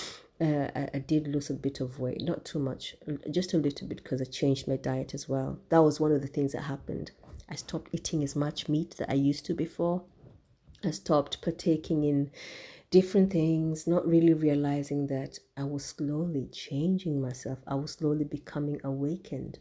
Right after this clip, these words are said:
I was interacting with these beings around me. I was, even though I didn't know them, but they felt so familiar to me.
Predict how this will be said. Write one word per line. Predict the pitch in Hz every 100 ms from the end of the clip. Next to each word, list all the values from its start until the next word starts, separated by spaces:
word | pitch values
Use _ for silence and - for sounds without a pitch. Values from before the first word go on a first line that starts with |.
| -
I |
was | 147 175 226 -
interacting | 180 160 - 147 143 143 - - 156 143
with | 139 135
these | 135 -
beings | - 139 135 139 139
around | 127 127 127 131 -
me. | 131 120 _ _ _ _ _
I | 139
was, | 135 131 123 - - - _ - - - - - - - - _ - 160 175
even | 156 151
though | 165
I |
didn't | 139 143 135
know | 143 147
them, | 127 139 - _ _ _ _ -
but | 131 165
they | 147
felt | - - 151 151
so | - - 180
familiar | - 160 151 147 160 175 180
to | 180 202
me. | 196 214